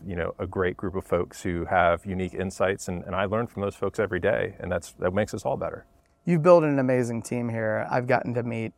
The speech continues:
Speaker 2: and spend a lot of time with a lot of them. Super smart people, great people, very little turnover. What, how have you been able to keep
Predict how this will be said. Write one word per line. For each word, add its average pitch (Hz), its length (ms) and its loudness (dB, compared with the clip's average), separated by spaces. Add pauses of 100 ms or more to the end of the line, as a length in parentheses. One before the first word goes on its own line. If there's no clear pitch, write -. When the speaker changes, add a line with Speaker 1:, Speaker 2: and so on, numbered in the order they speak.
(280)
Speaker 2:
and 113 100 -4
spend 127 200 0
a 117 60 4
lot 113 180 6
of 110 80 -4
time 123 260 -2
with 110 140 -4
a 117 60 0
lot 113 220 6
of 117 120 2
them. 110 240 -2 (400)
Super 139 500 2
smart 123 420 2
people, 120 640 4 (400)
great 127 400 6
people, 113 640 0 (380)
very 175 320 6
little 208 220 8
turnover. 131 600 2
What, 143 300 4 (240)
how 180 240 2
have 226 120 2
you 190 80 2
been 160 160 2
able 139 280 2
to 120 480 4 (640)
keep 170 300 0